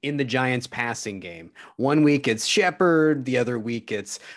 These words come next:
Golladay, Slayton, uh, Barkley is getting targeted like crazy again. I just don't know if there's enough of this pie I want, let alone to go around to Evan Ingram.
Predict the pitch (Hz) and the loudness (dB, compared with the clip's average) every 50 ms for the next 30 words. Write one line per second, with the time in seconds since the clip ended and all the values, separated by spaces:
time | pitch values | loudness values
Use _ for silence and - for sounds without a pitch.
0 | - _ - 214 - - 180 175 165 156 143 160 156 147 147 151 147 139 135 135 | -8 _ 0 2 4 4 4 2 2 2 2 2 4 4 4 4 4 4 2 0
1 | - - - - 196 208 202 202 185 180 - - - 165 160 160 156 151 143 139 | -2 -4 -4 -2 0 2 4 4 4 2 0 -2 -4 -2 0 0 0 0 0 0
2 | 135 131 127 - - - _ - 120 127 127 127 127 131 135 135 131 135 127 127 | -2 -2 -4 -8 -16 -20 _ -6 -2 0 0 0 0 -2 -4 -8 -8 -8 -8 -8
3 | 123 113 - 185 185 180 190 - - 185 175 170 156 143 131 175 160 151 151 151 | -6 0 2 4 4 4 4 4 4 6 6 6 6 4 2 2 2 2 0 0
4 | 151 156 147 143 139 143 131 135 139 135 135 - - 139 139 131 120 135 131 131 | 0 0 -2 0 -2 -2 -2 -2 -4 -4 -4 -4 -4 -2 -2 -2 -2 -2 -4 -4
5 | 120 139 135 131 131 131 131 123 - 127 143 156 147 131 190 185 160 - - 185 | -2 -2 -2 -2 -2 -4 -8 -10 -10 -10 -10 -8 -6 -6 -6 -6 -4 -2 0 0
6 | 165 165 156 151 151 147 143 120 127 139 135 123 131 123 123 131 139 139 - - | 0 0 0 -2 -2 -2 -4 -4 -4 -4 -2 -2 -4 -2 -2 -2 -2 -2 -4 -6
7 | _ - 131 123 113 123 131 123 - - - - 131 127 127 127 123 123 - - | _ -6 -6 -6 -4 -4 -6 -6 -6 -10 -10 -8 -6 -4 -2 -4 -4 -6 -6 -6
8 | 110 101 98 98 90 101 120 160 214 254 302 302 - - - - - _ - 131 | -6 -6 -6 -6 -4 -2 0 2 2 0 0 -2 -6 -10 -18 -20 -20 _ -2 0
9 | 135 127 127 120 120 120 113 104 117 101 101 101 95 98 95 98 95 92 90 92 | 0 2 2 0 0 -2 -4 -4 -8 -8 -8 -8 -8 -6 -4 -4 -4 -4 -4 -6
10 | 95 92 - - - - 123 92 85 - 90 85 - - | -8 -8 -8 -8 -8 -8 -8 -10 -12 -12 -14 -14 -16 -18